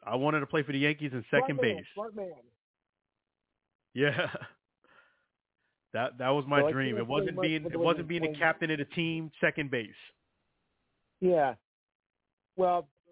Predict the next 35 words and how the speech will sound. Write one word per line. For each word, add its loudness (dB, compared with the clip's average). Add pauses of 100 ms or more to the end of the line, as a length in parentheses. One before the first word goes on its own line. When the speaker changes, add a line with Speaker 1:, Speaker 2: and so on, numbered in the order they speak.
(380)
Speaker 2:
wish 0
I 0
could 0
say 0
the -4
same -2
for -6
this 0
year -10
because, -8
you -10
know, -2 (720)
uh, 4
well, 2
we 0
did 0
have 0
a 4
little 0
winning -4
streak, -4 (180)
um, 2 (160)
that 2
got 0
interrupted -4
yesterday. -2 (1080)
But, 4
uh, 6
you -2
know, 2
we -2
came -2
on, 2
we -2
won -2